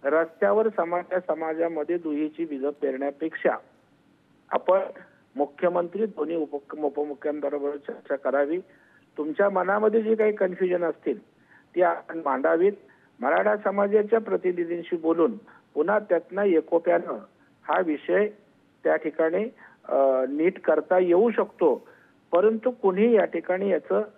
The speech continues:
अ, राजकारण करत त्या ठिकाणी बोलू नये, असं मला वाटतं. देवेंद्र फडणवीस साहेबांनी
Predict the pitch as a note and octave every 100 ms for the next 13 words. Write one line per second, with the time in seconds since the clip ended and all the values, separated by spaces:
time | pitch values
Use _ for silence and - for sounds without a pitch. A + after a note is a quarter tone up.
0 | - C3+ C#3 D3+ D3 - G3 G#3 A3+ G#3
1 | G3+ A3 - - _ _ _ _ _ E3+
2 | F3 E3+ - F#3+ F3+ D3+ D#3+ F3 F3 F#3+
3 | E3+ - D#3 D#3 D#3 D3 C3+ - - G#3
4 | G#3+ - _ _ _ _ _ - D3 E3
5 | F#3+ G3 G#3+ G3 E3 E3+ F3 F3 - E3
6 | E3 E3 F3